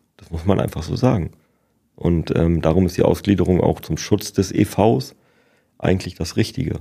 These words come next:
Und, ähm, deshalb habe ich da schon umgedacht und nicht mehr wie früher so dieses aller Ultra,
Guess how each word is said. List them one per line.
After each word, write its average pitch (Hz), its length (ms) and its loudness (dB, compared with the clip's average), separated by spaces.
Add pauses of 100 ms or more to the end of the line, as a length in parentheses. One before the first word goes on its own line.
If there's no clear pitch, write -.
(160)
Und, 76 480 -6
ähm, 78 420 -4 (380)
deshalb - 560 -2
habe 87 180 2
ich 82 80 -2
da 92 160 6
schon 87 180 -2
umgedacht 104 560 2 (400)
und - 240 -2
nicht 85 180 0
mehr 85 160 2
wie 82 100 -2
früher 87 320 -2
so 80 120 -6
dieses - 220 -12
aller - 280 -2
Ultra, - 480 -2